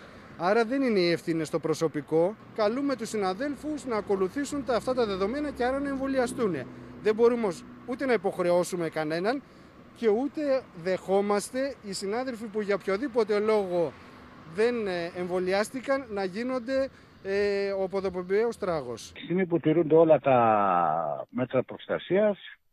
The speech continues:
Speaker 2: δεν νομίζω, γιατί και πριν τα εμβόλια, ε, δεν ερχόμασταν σε επαφή. Τότε που είχαμε την έξαρση στο
Speaker 1: Μμμ.
Speaker 2: δεύτερο κύμα, τον Οκτώβριο, τον Νοέμβριο, τον Δεκέμβριο,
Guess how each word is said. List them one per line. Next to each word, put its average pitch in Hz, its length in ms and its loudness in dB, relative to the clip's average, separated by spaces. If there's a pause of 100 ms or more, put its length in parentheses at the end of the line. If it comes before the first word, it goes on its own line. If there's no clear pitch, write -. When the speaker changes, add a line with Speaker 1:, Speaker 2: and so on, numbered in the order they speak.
(300)
Speaker 2:
δεν 165 200 -2
νομίζω, 113 380 -2
γιατί 135 280 -2
και 113 100 -8
πριν 123 220 -2
τα 120 100 2
εμβόλια, 120 640 2 (560)
ε, 120 120 4
δεν 117 200 2
ερχόμασταν 127 500 -2
σε 135 100 -8
επαφή. 127 380 -4
Τότε 117 220 -2
που 120 120 -8
είχαμε 120 260 -2
την 117 180 -4
έξαρση 117 440 -6
στο 120 140 -10
Speaker 1:
Μμμ. 110 40 -6
Speaker 2:
δεύτερο 120 320 -6
κύμα, 113 300 -6
τον 101 160 -10
Οκτώβριο, 110 460 -2
τον 98 160 -6
Νοέμβριο, 107 680 -2
τον 110 120 -6
Δεκέμβριο, 107 760 0